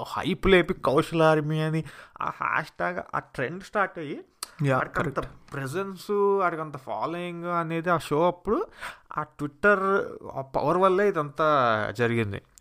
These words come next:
Speaker 1: తర్వాత
Speaker 2: అవును.
Speaker 1: వేరే ఈ Facebook, WhatsApp-లో ఇట్లా వెళ్ళింది కానీ, but ఆ, ఆ ఒక, ఒక ట్రెండ్ కానీ, ఒక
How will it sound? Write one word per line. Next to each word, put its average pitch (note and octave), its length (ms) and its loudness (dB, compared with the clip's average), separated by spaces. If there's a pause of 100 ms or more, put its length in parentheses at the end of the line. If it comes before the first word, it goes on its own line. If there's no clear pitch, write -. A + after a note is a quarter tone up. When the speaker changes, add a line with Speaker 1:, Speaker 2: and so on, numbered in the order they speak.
(160)
Speaker 1:
తర్వాత C3 380 4
Speaker 2:
అవును. F#3 180 8
Speaker 1:
వేరే E3+ 460 6
ఈ D#3 40 2
Facebook, C#3+ 460 0
WhatsApp-లో C#3+ 680 -2
ఇట్లా C#3 180 -4
వెళ్ళింది C3+ 280 -2
కానీ, D#3 200 -6
but A3 260 -8
ఆ, - 320 -10
ఆ A#2 340 -2
ఒక, - 200 -12 (960)
ఒక - 180 -4
ట్రెండ్ C#3 420 4
కానీ, E3+ 200 4
ఒక E3 140 4